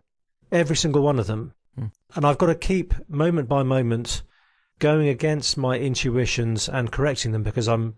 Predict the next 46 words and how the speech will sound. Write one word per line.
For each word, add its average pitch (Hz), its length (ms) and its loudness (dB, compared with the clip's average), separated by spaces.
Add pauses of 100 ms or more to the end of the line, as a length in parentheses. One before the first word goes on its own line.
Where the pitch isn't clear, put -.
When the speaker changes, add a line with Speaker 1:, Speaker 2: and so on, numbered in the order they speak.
Speaker 1:
I'm 117 120 -2
driving 113 280 2
on 113 80 0
this 160 140 2
side 117 140 2
of 101 60 -2
the 110 60 2
road 104 220 0
now. 107 360 -4 (360)
Speaker 2:
Hmm. 117 160 -8
Speaker 1:
And 147 140 2
it's 170 140 0
the - 60 0
same 240 240 0
in 180 80 0
the 143 60 0
Christian 156 380 -2
life. 180 240 0
All 208 160 0
of 156 80 -2
my 156 340 0 (300)
intuitions 147 680 0
are 135 60 2
still, 117 680 2 (520)
my 143 180 4
default 151 400 2
settings 127 360 2
are 127 60 0
still 139 400 2
so 143 460 2
worldly 117 640 0
rather 113 340 2
than 107 400 2 (140)
having 117 280 0
in 117 80 2
mind 117 220 4
the 104 80 2
things 110 300 0
of 98 140 -2
God. 117 260 2
And 113 100 0
it's 123 260 -2
that 135 200 -2
the 139 80 -2
gospel 151 400 0
just, - 520 0